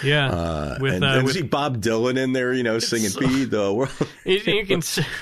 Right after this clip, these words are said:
Speaker 1: <laughs> and he's, um, uh, uh, and, and Quincy Jones trying to, you know,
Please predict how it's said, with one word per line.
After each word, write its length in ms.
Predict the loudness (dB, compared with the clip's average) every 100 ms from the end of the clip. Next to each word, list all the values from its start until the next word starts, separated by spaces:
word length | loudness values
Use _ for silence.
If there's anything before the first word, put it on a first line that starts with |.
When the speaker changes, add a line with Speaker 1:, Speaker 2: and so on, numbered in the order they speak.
| -8
Speaker 1:
<laughs> 320 | -10 -16 -16 -2
and 220 | 0 2
he's, 340 | 2 2 2
um, 520 | 2 2 0 -4 -10 -14 _ _ _ -20 -10
uh, 60 |
uh, 640 | -4 -2 -2 -4 -6 -4 -4
and, 220 | -6 -4
and 180 | -4 -2
Quincy 240 | -2 -2
Jones 520 | 0 0 0 -2 -6
trying 280 | -6 -2 -2
to, 140 | -2 -4
you 140 | -6
know, 320 | -6 -6 -10